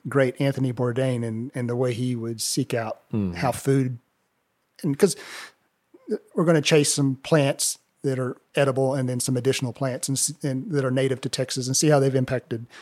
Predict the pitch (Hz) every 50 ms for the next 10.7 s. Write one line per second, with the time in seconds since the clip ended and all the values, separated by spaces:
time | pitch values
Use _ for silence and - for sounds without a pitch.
0 | - - - - - 165 143 - 143 131 156 160 127 120 117 113 - - - _
1 | _ _ _ _ _ _ _ _ _ - 175 180 147 - - - - _ _ _
2 | _ _ _ _ _ _ _ _ _ _ - 170 202 240 214 165 151 180 185 175
3 | 156 139 131 127 143 - _ _ _ _ _ _ _ - 156 175 180 156 135 127
4 | 143 143 143 135 123 117 - 135 123 123 117 117 110 107 107 107 104 _ _ _
5 | _ _ _ _ _ - - 151 143 143 139 135 127 117 110 143 139 - - 131
6 | 135 127 123 131 131 127 123 - - 139 131 - - - 131 123 113 - - 127
7 | 131 131 117 110 117 117 113 113 107 110 117 - _ _ _ _ _ _ _ _
8 | _ _ _ _ - 117 202 190 175 - - - 151 147 135 127 - 131 135 131
9 | 131 131 127 - _ _ _ _ _ _ _ _ _ _ - _ - 135 135 -
10 | 92 131 127 - 101 95 - - - 101 113 110 95